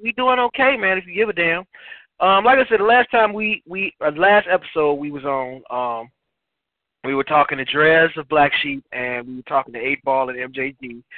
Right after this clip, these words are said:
on the show. Me personally, I didn't like the, that interview, number one, because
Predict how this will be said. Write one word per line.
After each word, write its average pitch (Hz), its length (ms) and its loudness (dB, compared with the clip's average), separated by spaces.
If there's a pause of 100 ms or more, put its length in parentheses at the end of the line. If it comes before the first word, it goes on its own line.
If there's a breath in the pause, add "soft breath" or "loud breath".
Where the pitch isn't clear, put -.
(220 loud breath)
on 120 160 -2
the 117 60 -10 (100)
show. 117 240 -8 (580 loud breath)
Me 262 300 2
personally, 226 560 2
I 175 160 6
didn't 196 160 2
like 180 260 4
the, 160 160 -6 (140)
that 156 240 2
interview, 175 420 -2
number 170 240 -4
one, 175 300 -2
because 156 600 -2